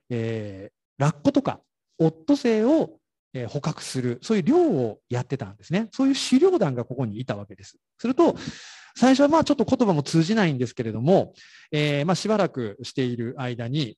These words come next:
徐々にこう意思疎通というものができるようになってきて、えー、自分たちはロシアの手榴弾であると、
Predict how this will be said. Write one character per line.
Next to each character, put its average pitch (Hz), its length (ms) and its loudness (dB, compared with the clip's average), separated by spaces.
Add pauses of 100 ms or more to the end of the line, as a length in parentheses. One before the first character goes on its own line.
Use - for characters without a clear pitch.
徐 285 120 2
々 311 120 2
に 123 200 -8
こ 113 120 -14
う - 20 -12
意 - 40 -10
思 160 240 -2
疎 220 120 -2
通 127 240 -6
と 117 100 -10
い - 20 -6
う 117 40 -10
も 120 80 -10
の 113 40 -8
が 101 80 -8
で 131 100 -2
き 139 120 -4
る 139 60 0
よ 131 60 2
う - 20 0
に 104 80 -8
な 98 120 -10
っ 95 40 -20
て - 160 -16
き - 80 -20
て、 170 280 0 (500)
え 160 400 0
ー、 - 20 -4
自 143 140 -4
分 208 140 -2
た 190 100 -2
ち - 80 -8
は 262 80 -2
ロ 214 120 -2
シ 202 120 -8
ア 180 60 -4
の 196 60 -4
手 180 160 -4
榴 247 180 0
弾 143 160 -2
で 117 60 -8
あ 104 40 -10
る 101 100 -14
と、 - 160 -20